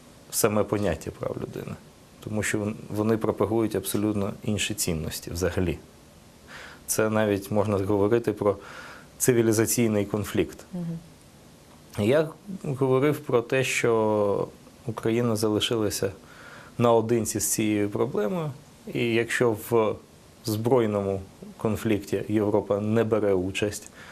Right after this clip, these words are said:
Speaker 1: і залишає Україну наодинці, е, з ворогом, то принаймні вони мають, е, реально допомогти грошима, коштами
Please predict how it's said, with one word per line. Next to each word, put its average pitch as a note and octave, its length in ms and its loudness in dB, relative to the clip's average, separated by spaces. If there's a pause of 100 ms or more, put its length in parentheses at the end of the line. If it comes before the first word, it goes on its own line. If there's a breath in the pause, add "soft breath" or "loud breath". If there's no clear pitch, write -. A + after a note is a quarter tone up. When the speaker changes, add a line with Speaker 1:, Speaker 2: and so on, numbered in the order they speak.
(360 loud breath)
Speaker 1:
і F#2+ 560 0 (520)
залишає G2+ 760 2 (280)
Україну G2+ 480 0
наодинці, B2+ 560 0 (880 loud breath)
е, D3 180 0
з B2 60 0
ворогом, B2+ 520 2 (140)
то B2+ 120 0
принаймні C3+ 760 0
вони A#2 300 0
мають, A2+ 680 0 (680 loud breath)
е, G2 240 2 (300)
реально A#2 420 2
допомогти G#2+ 580 -2
грошима, G#2 600 -2 (640)
коштами G2+ 580 -2